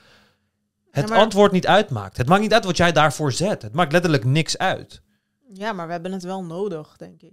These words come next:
Speaker 2: toch?
Speaker 1: Ja,
Speaker 2: Dus
Speaker 1: maar in de, in de zin, in de zin dat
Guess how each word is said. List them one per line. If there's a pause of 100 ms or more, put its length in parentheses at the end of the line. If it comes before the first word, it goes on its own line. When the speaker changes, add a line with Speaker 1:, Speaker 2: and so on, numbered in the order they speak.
Speaker 2:
toch? (180)
Speaker 1:
Ja,
Speaker 2:
Dus
Speaker 1:
maar
in
de,
in
de
zin,
in
de
zin
dat